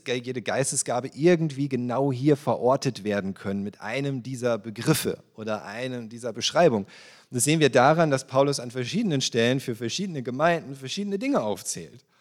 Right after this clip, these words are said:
Das wäre irgendwie ein bisschen komisch, oder? Also die Römer haben offenbar teilweise die gleichen Gaben wie die Korinther, aber teilweise auch nicht, aus irgendeinem Grund.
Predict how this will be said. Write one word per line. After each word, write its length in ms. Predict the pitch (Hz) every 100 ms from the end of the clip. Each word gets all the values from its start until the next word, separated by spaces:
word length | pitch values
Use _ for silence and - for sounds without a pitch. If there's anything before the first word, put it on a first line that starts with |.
| _ _ _
Das 140 | -
wäre 100 | 139
irgendwie 300 | 120 131 123
ein 80 | 143
bisschen 560 | 135 147 147 160 160 156
komisch, 420 | 202 220 117 107
oder? 180 | 107 131
Also 180 | 117 110
die 100 | 104
Römer 360 | 117 156 156
haben 220 | 143 135
offenbar 340 | 107 127 127 107
teilweise 500 | - 170 202 131 117
die 100 | 107
gleichen 320 | 104 104 117
Gaben 280 | 107 95 101
wie 60 | 107
die 80 |
Korinther, 440 | 107 107 113 139 160
aber 160 | 120
teilweise 460 | 113 120 120 123 135
auch 160 | 139 151
nicht, 340 | 202 - -
aus 120 | 95
irgendeinem 440 | 101 101 87 90 98
Grund. 360 | 104 175 -